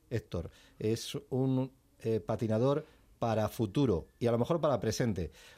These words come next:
porque yo no sé si tú notaste ese respeto entre toda la representación. Erais muchos patinadores y en mi caso yo pude ver a, a casi todos. Estuve esa mañana entretenido viendo el patinaje porque además me gusta, ¿no?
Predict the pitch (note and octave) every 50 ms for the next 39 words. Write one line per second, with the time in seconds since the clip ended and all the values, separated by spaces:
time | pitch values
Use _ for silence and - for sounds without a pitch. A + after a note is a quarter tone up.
0 | - - B2+ A#2+ A2+ B2+ B2+ - - A#2 D#3 E3+ F#3 E3+ F#3+ E3+ F3 E3 F3 F3
1 | E3+ E3 D#3 D#3+ D#3 D3+ D#3+ E3 - - D#3+ - - D#3+ C3+ C#3 C#3 - - -
2 | - D3+ - - G2 F2+ - - _ - A#2+ A#2+ A2 A#2+ A#2+ A#2 - D3 D#3 D#3+
3 | D#3 D3 C#3+ C#3 C3+ B2 C3 C3 B2 - D#3+ D3 D3+ D3 C#3+ C3 A#2 A#2+ C#3 D#3+
4 | F3+ F3+ - F3 - - D#3 C3 C3 A#2+ A2+ B2 C#3+ C3 G#2+ F2+ - - - -
5 | - - - - - - C3+ C3 C3+ C3 C3 C3 A#2+ - - - - _ _ -
6 | - - A#2 G#2 G#2 A2 - - - - A2 G#2 G#2+ A2 - D3 D3+ - F#3 F3+
7 | D#3+ C3+ D3 C#3 B2+ B2+ B2+ A#2+ A#2 A2+ A2 G#2+ G#2+ G#2+ G#2+ A2 G2+ B2 G2 A#2
8 | F#2+ G3 G#3 E3 G#2 E2+ F2+ F#2 F#2+ - - A#2+ A#2+ A2 A#2 A2+ A2+ A2 A#2+ A#2
9 | A2+ A2 G#2+ A#2 G#2+ A2 A#2 A#2+ A#2 A2 A2 A2 A2 A2+ G2+ A2 A2+ F#2+ G2 A2+
10 | A2+ - B2+ A2 G#2+ G2+ G2+ G2+ G#2+ G#2+ G#2+ G2+ F#2+ G2 F#2 - F#2+ F2 G#2+